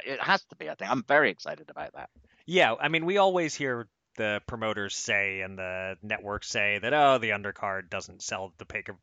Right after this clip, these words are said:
Speaker 2: pay-per-view, it doesn't really make a difference," whatever. But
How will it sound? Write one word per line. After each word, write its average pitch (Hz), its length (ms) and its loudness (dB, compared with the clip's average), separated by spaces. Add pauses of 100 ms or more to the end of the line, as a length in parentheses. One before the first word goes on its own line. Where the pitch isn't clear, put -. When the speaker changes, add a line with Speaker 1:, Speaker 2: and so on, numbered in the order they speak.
Speaker 2:
pay-per-view, 101 540 -4
it 98 80 -6
doesn't 98 240 -12
really 104 260 -8
make 104 200 -4
a 107 60 -6
difference," 104 340 -8
whatever. 113 440 -2
But 120 260 0